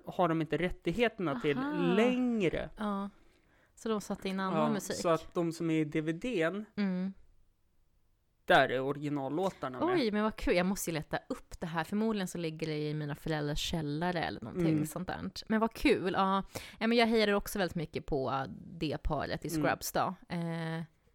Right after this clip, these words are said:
Speaker 2: men det är intressant det där, för att så, eh, Carla och Turk är ju också ihop där då, men de
Speaker 1: Mm.
Speaker 2: fick ju varandra så tid från början, och sen så är,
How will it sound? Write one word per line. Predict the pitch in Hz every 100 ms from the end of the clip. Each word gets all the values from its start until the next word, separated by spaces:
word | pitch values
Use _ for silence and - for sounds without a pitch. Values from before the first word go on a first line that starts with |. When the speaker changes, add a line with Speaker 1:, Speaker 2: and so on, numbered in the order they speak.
| _ _ _ _ _
Speaker 2:
men | - 220
det |
är |
intressant | 240 233 - 330 254
det |
där, | 185 160
för | -
att | 185
så, | - 202 185 185
eh, | 170 170 -
Carla | 254 240 233 214
och | 175 -
Turk | - 302 180 233 - - -
är | 214
ju | 202
också | - -
ihop | 208 170 - _ -
där | - 71 123
då, | 123
men | 190 220
de | 214 185
Speaker 1:
Mm. | 240 226
Speaker 2:
fick | - 220
ju | 220
varandra | 214 208 202
så | -
tid | - 254 208
från | 214 220
början, | 262 240 285
och | 262
sen | 214
så | -
är, | 311